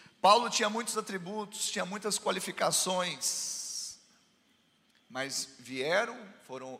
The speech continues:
oriundos de sua vida devota ao judaísmo. E quantos conhecem pessoas hoje que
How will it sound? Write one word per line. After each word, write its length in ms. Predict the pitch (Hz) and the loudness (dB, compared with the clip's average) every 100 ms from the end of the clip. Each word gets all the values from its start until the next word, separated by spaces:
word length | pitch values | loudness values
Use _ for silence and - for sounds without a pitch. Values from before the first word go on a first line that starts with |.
| - | -12
oriundos 680 | 127 127 135 220 262 247 | -12 -10 -12 -14 -14 -14
de 140 | 151 151 | -12 -10
sua 300 | - 170 147 | -8 -6 -8
vida 640 | 113 107 156 233 214 226 | -8 -10 -8 -8 -4 -6
devota 800 | 185 156 131 131 156 190 - 165 - | -4 -4 -4 -2 -2 -2 -2 -6 0
ao 680 | 151 208 277 277 - - - _ _ _ _ _ | 4 4 2 -4 -14 -20 -20 _ _ _ _ _
judaísmo. 720 | - 147 170 170 165 156 123 95 - _ _ _ _ _ _ - | -18 -6 -4 -4 -6 -12 -14 -20 -20 _ _ _ _ _ _ -18
E 120 | 135 160 | -12 -12
quantos 360 | - 247 - | -8 -8 -8
conhecem 440 | - 190 180 170 180 | -4 0 0 0 -4
pessoas 420 | 165 156 165 151 | -6 -6 -8 -6
hoje 220 | 160 | -8
que 100 | 156 | -8